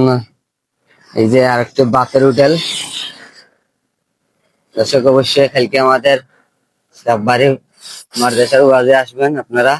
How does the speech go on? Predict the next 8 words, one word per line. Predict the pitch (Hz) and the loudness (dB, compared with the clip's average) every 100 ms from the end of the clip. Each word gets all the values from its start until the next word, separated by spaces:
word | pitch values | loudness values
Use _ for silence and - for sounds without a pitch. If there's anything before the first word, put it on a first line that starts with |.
| 156 _ _ _ _ _ _ _ _ _ _ - | -6 _ _ _ _ _ _ _ _ _ _ -6
আহ, | 98 110 107 107 113 _ - | -2 0 0 -2 -10 _ -6
এখন | 110 127 123 | -2 0 2
বেলা | 127 127 | 2 2
বাজে | 135 139 127 139 139 139 - _ _ _ _ _ _ _ - | 2 0 2 2 2 2 -2 _ _ _ _ _ _ _ -12
চারটা, | - 127 123 - 143 160 175 _ _ _ _ _ _ _ _ _ _ _ _ _ _ - 120 | -4 -4 -4 -4 -2 -2 -6 _ _ _ _ _ _ _ _ _ _ _ _ _ _ -4 0
আরো | 135 151 156 - - _ _ _ | 2 2 0 -4 -20 _ _ _
অসংখ্য | - 139 175 160 165 139 | -4 0 0 2 0 -2
দোকানপাট | 127 120 107 | -2 -2 -2